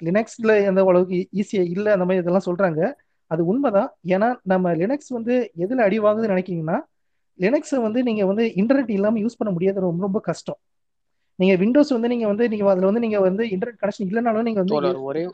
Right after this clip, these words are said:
Speaker 1: ஆ.
Speaker 2: ஒ-, ஒரே ஒரு குறுக்கீடு தோழர், ரொம்ப டெக்னிக்கலா போக வேணாம். ஏன்னா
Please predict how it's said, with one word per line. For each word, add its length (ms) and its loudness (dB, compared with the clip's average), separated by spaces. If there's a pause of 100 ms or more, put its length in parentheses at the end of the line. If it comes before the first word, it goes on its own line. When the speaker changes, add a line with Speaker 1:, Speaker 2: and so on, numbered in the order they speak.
(140)
Speaker 1:
ஆ. 280 -4 (220)
Speaker 2:
ஒ-, 280 -8
ஒரே 200 -4
ஒரு 240 -2
குறுக்கீடு 400 -12
தோழர், 300 -14
ரொம்ப 280 -4 (140)
டெக்னிக்கலா 360 -2
போக 300 -8
வேணாம். 200 -18
ஏன்னா 40 -20